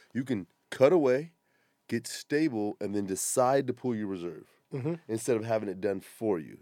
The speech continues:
Speaker 1: And that way you're ma-, more stable. But if it's last minute, you don't wanna be dealing with that.
Speaker 2: Exactly. Yeah.
Speaker 1: So I, I just lean to the safe side.
Speaker 2: Mm-hmm.
Speaker 1: And that's
Speaker 2: Yeah.
Speaker 1: what we're doing on Wazzy Circus Radio, leaning to the safe side.
Speaker 2: That's it.
Speaker 1: Keep your head on a swivel. We love you guys. Uh, hit us
Speaker 2: Mm-hmm.
Speaker 1: up on Patreon. Wazzy circus dot com is live now.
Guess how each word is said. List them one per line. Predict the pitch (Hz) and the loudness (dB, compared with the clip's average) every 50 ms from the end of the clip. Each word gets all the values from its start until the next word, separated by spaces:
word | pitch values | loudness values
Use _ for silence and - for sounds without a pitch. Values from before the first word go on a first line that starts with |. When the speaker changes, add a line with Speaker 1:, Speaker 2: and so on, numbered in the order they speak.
| - | -8
Speaker 1:
And | - 98 95 98 | -6 -4 -2 -2
that | 98 73 | -2 -2
way | 95 104 101 101 | 0 0 0 0
you're | 98 95 95 | 0 -2 -4
ma-, | 98 101 98 95 95 | -2 -2 0 0 -2
more | 95 113 104 98 98 95 | -2 -2 0 0 0 0
stable. | - - - - 98 92 87 80 73 67 - | -2 -6 -4 0 0 0 0 -2 -6 -8 -6
But | 82 98 | -4 -4
if | 107 110 | -4 -4
it's | 127 - | -4 -4
last | 110 117 127 127 120 117 - | 0 0 2 2 0 -2 -4
minute, | 139 160 180 165 147 - - | -4 -2 0 0 -2 -2 -4
you | 117 117 113 | -6 -4 -2
don't | 117 104 | -2 -2
wanna | 110 113 | -2 -4
be | 107 110 | -6 -8
dealing | 107 104 156 180 165 120 | -2 0 0 2 2 0
with | 98 87 | -2 -4
that. | - - 117 | -6 -10 -12
Speaker 2:
Exactly. | 107 101 127 117 113 - - 110 104 - - - _ | -10 -8 -8 -8 -8 -10 -12 -14 -14 -16 -20 -20 _
Yeah. | - 120 117 113 113 113 | -12 -10 -10 -10 -12 -12
Speaker 1:
So | - - 120 | -4 0 2
I, | 113 123 127 123 - | 4 4 4 4 4
I | - 131 | 2 0
just | 127 123 117 95 | 0 -2 -6 -6
lean | 104 117 113 107 | -4 -4 -4 -4
to | 104 | -4
the | 95 | -6
safe | 92 - - 80 73 - | -8 -10 -10 -12 -12 -14
side. | - 73 65 65 69 - _ | -18 -18 -18 -18 -18 -16 _
Speaker 2:
Mm-hmm. | - 131 147 190 - _ _ _ _ _ _ _ | -10 -8 -8 -10 -10 _ _ _ _ _ _ _
Speaker 1:
And | 117 135 | 4 6
that's | 165 175 156 | 6 6 6
Speaker 2:
Yeah. | 175 | 6
Speaker 1:
what | 165 | 4
we're | 165 | 4
doing | 156 165 170 160 | 6 8 8 8
on | 151 143 | 8 8
Wazzy | 143 139 135 131 127 | 8 8 6 6 2
Circus | - 147 139 127 131 120 | -2 -2 -2 -2 -4 -2
Radio, | 117 139 135 135 135 139 131 | 2 2 2 4 4 2 2
leaning | 139 156 160 156 151 | 4 4 4 4 4
to | 147 143 | 2 0
the | 139 | -2
safe | 127 - - 120 110 107 - | -4 -2 0 0 0 0 0
side. | 113 104 98 95 - - | 0 0 0 0 -2 -6
Speaker 2:
That's | 160 151 135 - 143 | -10 -10 -8 -8 -10
it. | 139 131 - - _ _ | -10 -10 -14 -20 _ _
Speaker 1:
Keep | - 196 208 165 | -6 -4 2 4
your | 175 | 4
head | 160 165 170 170 | 6 8 8 8
on | 165 160 | 6 4
a | 160 | 2
swivel. | 139 - - 160 156 139 143 143 | 0 0 0 0 2 2 0 -2
We | 131 147 160 | -2 -2 2
love | 143 147 139 127 | 4 4 4 4
you | 131 139 | 0 0
guys. | 120 143 135 135 135 131 131 127 120 | 4 6 8 8 8 8 6 6 4
Uh, | - 123 | 2 2
hit | 123 135 147 | 2 2 0
us | 143 - | 0 -2
Speaker 2:
Mm-hmm. | 160 | -2
Speaker 1:
up | 135 127 | -2 -4
on | 127 | -2
Patreon. | - - 143 135 123 - 127 127 127 123 117 | -2 0 -2 -2 -2 -2 0 2 4 4 4
Wazzy | 120 120 113 117 110 | 4 2 2 0 -4
circus | - 131 127 113 113 101 | -4 -6 -6 -6 -2 -2
dot | 120 107 - | -2 -2 0
com | - 120 117 117 113 107 | 0 0 2 2 2 2
is | 98 87 | 0 -2
live | 107 123 135 135 127 123 117 | 0 2 4 6 6 4 4
now. | 123 123 120 120 117 113 | 4 4 4 4 4 2